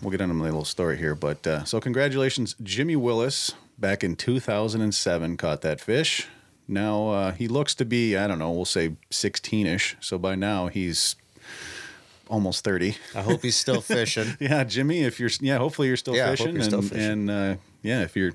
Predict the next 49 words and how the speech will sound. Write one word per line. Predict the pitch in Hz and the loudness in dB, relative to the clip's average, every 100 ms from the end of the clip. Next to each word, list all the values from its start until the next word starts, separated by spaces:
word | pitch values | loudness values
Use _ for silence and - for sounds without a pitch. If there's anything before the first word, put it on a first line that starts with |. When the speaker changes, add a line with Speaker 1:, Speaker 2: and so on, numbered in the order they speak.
| - | 0
Speaker 1:
listening | 113 - 107 | 0 0 2
to | |
this, | 120 143 | 2 0
congratulations | - 101 107 113 110 117 151 175 - - - - - - | -2 0 2 2 0 0 2 -2 -4 -12 -16 -16 -16 -6
on | 101 | -4
becoming | 101 - 98 104 98 | -2 -2 0 0 -2
a | |
Minnesota | 92 90 92 - 85 87 92 | -2 0 0 0 0 0 -2
Master | 69 71 78 90 95 | -4 -2 0 -2 -2
Angler. | 98 139 165 107 | 0 0 2 2
Speaker 2:
Absolutely, | 147 156 | 2 2
man. | 117 113 | 2 2
Speaker 1:
Yes, | 123 | 2
sir. | 123 87 - - - - - - - - 135 | 2 0 -4 -18 -20 -20 -20 -20 -16 -6 2
All | |
right, | 143 113 | 2 2
so | - 135 120 - - - - - - - - - | 2 2 2 -2 -12 -10 -8 -8 -8 -12 -14 -18
speaking | - - 165 151 135 | -12 -4 -2 2 2
of | 110 98 - - | 2 0 -4 -8
taking, | - 120 110 104 | 0 0 2 0
you | 107 | 2
know, | 92 | 0
coming, | 85 120 110 95 | 0 0 0 0
we'll | 101 | 0
say | - 98 | 0 0
he | 95 | -2
came | - 101 90 | -2 0 2
back | 87 90 | 0 0
to | 85 | -4
the | |
dock | 78 85 87 | -2 0 -2
to | - | -2
get | 82 | -4
a | 80 | -2
picture | 92 - 78 | -2 -2 0
with | 76 | 0
it | 67 | -2
or | 78 | -2
whatever. | 71 53 78 - | -2 -2 -6 -8
So | - | -2
Speaker 2:
Right. | 110 95 - - | 2 2 -2 -6
Speaker 1:
we're | 113 | -2
up | 131 123 | 0 0
at | |
my | 107 104 | 0 0
parents' | 117 92 80 | 0 0 -2
cabin, | - 73 67 67 - - - - _ _ _ _ - | -2 -2 -2 -8 -14 -20 -20 -20 _ _ _ _ -4
or | 120 | 0
my, | 110 101 90 | 2 2 -2